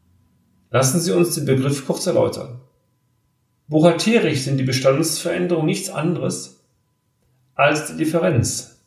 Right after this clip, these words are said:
zwischen den unfertigen und den fertigen Arbeiten zu Beginn beziehungsweise dem Ende der Periode.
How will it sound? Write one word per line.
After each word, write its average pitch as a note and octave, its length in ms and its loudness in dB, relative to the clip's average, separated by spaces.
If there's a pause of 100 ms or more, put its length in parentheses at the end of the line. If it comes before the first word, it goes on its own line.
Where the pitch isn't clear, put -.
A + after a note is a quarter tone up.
(140)
zwischen C3+ 320 -2
den B2 180 4
unfertigen F3 920 0 (360)
und C#3+ 120 -2
den D#3 100 2
fertigen D3+ 520 0
Arbeiten C3+ 480 2
zu - 180 0
Beginn - 640 0 (1200)
beziehungsweise E3+ 760 2
dem D#3+ 120 0
Ende D#3+ 240 2
der D#3 120 2
Periode. B2+ 560 0